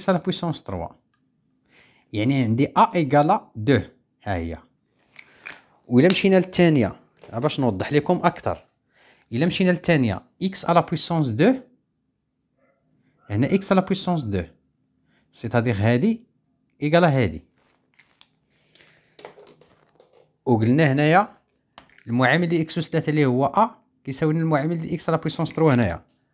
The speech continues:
أ إيكالا دو ها هي، و بي بلس أ إيكالا سانك ها هي.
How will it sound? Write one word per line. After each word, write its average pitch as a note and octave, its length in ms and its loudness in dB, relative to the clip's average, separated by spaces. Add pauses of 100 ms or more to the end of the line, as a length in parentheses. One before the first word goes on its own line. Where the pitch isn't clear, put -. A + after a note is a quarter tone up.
(160)
أ C#3+ 220 2 (160)
إيكالا F#2+ 300 0
دو G2+ 160 0
ها - 280 -6
هي، F#2+ 240 -2 (680)
و A#2 120 -2
بي G#2 260 0
بلس E3+ 400 -4
أ G#3 200 0
إيكالا C3 300 0
سانك G2+ 420 -8
ها A2 40 2
هي. D#2+ 280 -2